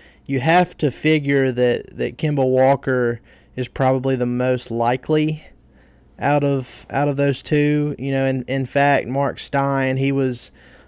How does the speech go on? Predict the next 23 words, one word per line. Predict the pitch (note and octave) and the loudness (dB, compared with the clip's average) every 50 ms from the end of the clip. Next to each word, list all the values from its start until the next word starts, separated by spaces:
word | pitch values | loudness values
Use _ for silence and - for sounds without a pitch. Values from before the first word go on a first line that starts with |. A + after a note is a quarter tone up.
| _ - | _ -14
uh, | - - A#2+ A#2+ A#2 G#2+ G2+ F#2+ F2+ D#2 - | -8 -6 -4 -2 -2 -2 -2 -4 -4 -6 -4
he | B2+ C3+ C#3 | -2 -2 0
was | C#3+ C#3 | 0 0
on | C#3+ C#3 C3+ | 0 0 0
the | C3 | -2
Ben | B2 C3 C3+ C3+ | -2 -2 -2 0
and | C3+ C3 B2+ | 0 -2 -4
Skin | - - - C#3 C3+ C3+ | -6 -6 -4 -4 -2 -2
show | C3 - - C3+ C3+ C3 | -2 -2 -2 0 0 0
today, | B2+ B2 A#2+ C3 C3 C3 C3+ C3+ C3 C3 B2+ | 0 0 0 2 2 4 4 4 2 2 0
and, | A#2+ A2+ A2+ A2+ A#2 - - - - - _ _ _ _ - - | 0 -2 -4 -6 -8 -10 -16 -20 -20 -20 _ _ _ _ -20 -18
uh, | - - - | -14 -10 -8
he | A#2+ A#2+ C#3 D3 C#3+ | -4 -2 0 0 0
was | C3+ C3 | 0 -2
talking | - D3 C3+ C3+ C3 - B2+ | 0 2 2 2 2 0 -2
about, | B2+ B2 C3 B2+ B2+ B2 A#2+ - - - - - - - - - - - - - - - - - - | 0 0 2 2 4 4 2 2 -2 -6 -20 -18 -16 -14 -14 -14 -16 -16 -18 -18 -20 -20 -20 -20 -18
uh, | - - - - A#2 | -16 -16 -12 -8 -4
how | A#2+ C#3 C#3 C3+ C3+ C3 B2+ B2 A#2+ A2+ - - - | 0 2 4 4 6 6 4 2 2 -2 -6 -10 -10
there's | - C3 C3 C3 C3 - - | -6 -2 -2 -2 -2 -2 -4
interest | - C3+ D3 C#3 - - D3 C3 - - | -4 -4 -4 -2 -2 -2 -2 -2 -2 -2
on | C3 B2+ B2 B2 | -2 -2 -2 -2
both | A#2+ A#2+ B2+ C3 C3 - | -2 0 0 -2 -2 -4
sides | - - - A2 B2 B2+ C3 C#3+ D#3 D#3 D#3 D#3 - - - | -4 -2 0 2 2 4 4 4 2 0 -2 -4 -12 -16 -18